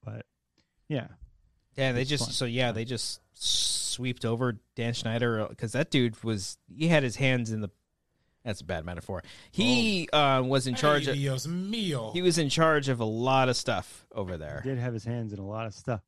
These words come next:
Speaker 2: <laughs>
Speaker 1: But
Speaker 3: Hey,
Speaker 1: uh,
Speaker 3: yo.
Speaker 1: this
Speaker 2: I stopped myself for a reason.
Speaker 1: this documentary ended before his reign,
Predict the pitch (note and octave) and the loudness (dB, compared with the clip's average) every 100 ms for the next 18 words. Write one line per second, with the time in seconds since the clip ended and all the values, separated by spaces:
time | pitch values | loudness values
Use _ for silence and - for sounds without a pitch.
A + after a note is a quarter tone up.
0 | _ - - - - B2+ B2+ D4 A3+ F#3 | _ -10 -6 -2 -2 0 2 2 2 2
1 | E3+ E3 F3+ C#4 D#4+ A3+ F3 C#3 C3+ - | 0 -2 -2 -2 0 2 2 0 0 2
2 | A3 F#3 C#3 - C#3 - G2 B2+ C#3 E2+ | 4 4 2 0 -2 -4 -4 -2 -2 -4
3 | F2+ _ _ _ _ _ _ - C3 C#3 | -12 _ _ _ _ _ _ -12 -6 -4
4 | B2+ - - _ _ _ _ _ A#2+ C3 | -6 -14 -20 _ _ _ _ _ -8 -8
5 | B2+ B2+ B2+ B2+ B2+ A#2+ A2+ G#2+ B2+ G2+ | -6 -8 -8 -8 -8 -8 -8 -10 -8 -8
6 | A2 F#2+ F#2+ G2+ G#2 F#2 G#2+ - G2+ | -8 -12 -14 -12 -12 -12 -16 -18 -20